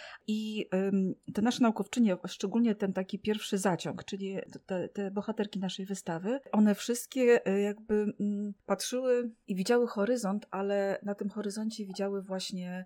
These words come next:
trochę więcej niż poza własną jakby biografią, poza własnymi losami. Więc wydaje mi się, że poniekąd mogła to też być właśnie świadoma decyzja, oczywiście chęć wolności, e, ale też świadoma decyzja po to, aby dobrze robić to, co, to, co chce robić,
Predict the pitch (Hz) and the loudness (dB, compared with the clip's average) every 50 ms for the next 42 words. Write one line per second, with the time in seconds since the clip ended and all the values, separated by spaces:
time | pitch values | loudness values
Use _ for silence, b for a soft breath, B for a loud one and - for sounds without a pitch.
0 | _ - - 190 - 202 185 196 196 190 180 165 - 165 147 147 160 165 - - | _ -8 -6 -6 -2 -2 -2 0 0 -2 -2 -4 -6 -8 -8 -8 -8 -8 -8 -10
1 | - - - - 180 175 185 175 170 175 180 185 185 - 180 160 160 156 - - | -12 -12 -10 -10 -6 -4 -4 -4 -4 -6 -6 -6 -6 -6 -6 -6 -6 -8 -10 -8
2 | - 156 - 165 156 170 170 175 175 - 175 170 - 170 180 170 165 175 170 - | -8 -6 -2 -2 -2 -2 -2 -4 -4 -4 -6 -8 -8 -6 -6 -6 -6 -6 -8 -8
3 | - 180 170 165 160 156 - - - 151 139 101 98 - - 175 185 185 185 185 | -6 -6 -6 -6 -6 -8 -8 -6 -6 -4 -4 -4 -6 -8 -6 -4 0 2 2 2
4 | - 185 185 208 214 214 220 226 220 - 214 196 202 202 - 226 233 285 330 - | 0 0 2 2 4 6 6 4 4 4 0 0 0 0 2 2 2 2 2 2
5 | 247 220 - 247 247 254 254 240 254 233 240 214 208 196 196 202 208 214 - - | -2 -2 0 0 0 2 2 0 0 0 -2 -2 -4 -4 -6 -6 -8 -8 -6 -6
6 | 214 - - - 190 190 202 214 220 214 196 185 180 180 175 b b b b b | -6 -6 -4 -2 -2 0 4 4 6 8 8 6 6 4 0 b b b b b
7 | b b b b 190 185 185 - - 185 180 180 190 190 196 214 247 285 311 - | b b b b 0 0 0 0 -2 -2 0 4 4 6 6 6 4 4 0 -2
8 | b b b b - - 226 220 262 - - 202 185 - 190 190 185 180 180 175 | b b b b 0 0 0 0 0 2 2 2 4 6 6 6 6 4 4 2
9 | 175 180 196 226 220 - - - - 247 247 254 254 - - 196 196 196 - - | 4 2 2 0 -2 -4 -8 -6 -4 -2 0 0 0 0 0 0 2 2 0 -2
10 | - 208 214 220 220 220 - 226 - - - - 202 202 226 220 220 208 202 196 | -2 -2 -2 -2 -2 -2 -4 -6 -6 -4 -2 0 0 2 4 4 4 4 2 0
11 | - - 214 220 226 226 214 214 214 - - 220 - 185 180 190 185 220 208 - | -6 -6 -4 0 0 0 2 0 -2 -2 -2 -2 -2 0 0 2 4 4 4 4
12 | 214 208 208 202 202 196 - - - 208 202 208 220 - - - 185 185 190 196 | 2 0 0 0 -4 -6 -8 -6 -2 -2 0 0 -2 -4 -4 -2 -2 -2 -2 -4
13 | 196 - 202 190 - - 190 - - - 214 180 165 - 202 - 214 - - - | -6 -6 -8 -6 -6 -6 -8 -6 -4 0 0 0 0 0 -4 -6 -10 -12 -12 -14
14 | - | -18